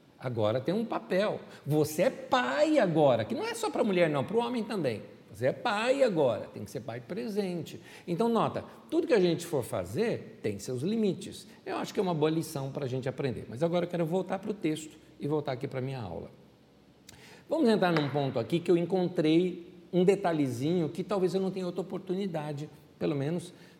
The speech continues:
talvez estudando algumas is-, igrejas do Novo Testamento, talvez eu volte a tocar nesse assunto, mas não tanto quanto eu notei que eu poderia tocar agora aqui. São orientações quanto a trabalho, dinheiro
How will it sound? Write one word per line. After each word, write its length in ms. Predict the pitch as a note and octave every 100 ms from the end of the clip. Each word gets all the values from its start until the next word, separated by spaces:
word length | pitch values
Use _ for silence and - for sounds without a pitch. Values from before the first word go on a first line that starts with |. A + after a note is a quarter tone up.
| -
talvez 320 | C#3+ D3+ C#3+
estudando 560 | D#3 - - C#3 F#3+ G3+
algumas 400 | C#3+ C#3+ B2 A#2
is-, 260 | A#2 - -
igrejas 320 | C3+ C3+ B2
do 40 |
Novo 120 | C3 A#2+
Testamento, 400 | A#2+ B2+ C3 E3+
talvez 180 | F3
eu 80 | F3
volte 260 | D#3 E3+ E3+
a 40 |
tocar 220 | E3 D#3
nesse 200 | D#3 D3+
assunto, 300 | E3 - C3
mas 140 | C#3 D3
não 180 | F3+ G#3+
tanto 560 | - - F3+ F3+ F3+ - - -
quanto 200 | - E3+
eu 60 | E3+
notei 280 | F3 E3+ D#3+
que 100 | E3
eu 40 |
poderia 320 | D#3+ D3+ D3+
tocar 320 | D3 D#3 - C#3
agora 320 | B2 B2 B2
aqui. 220 | B2 - - - - -
São 300 | - D#3 G#2 -
orientações 880 | - G3 A3 G#3+ F#3 - G3+ B3 -
quanto 420 | - E3+ C#3+ C3 A#2
a 60 |
trabalho, 800 | G2+ A2+ F#2 G2+ A2 D#3 G3+ D4 - - - - - -
dinheiro 800 | - A2+ D3 C4 F3 C#3 D#3+ F3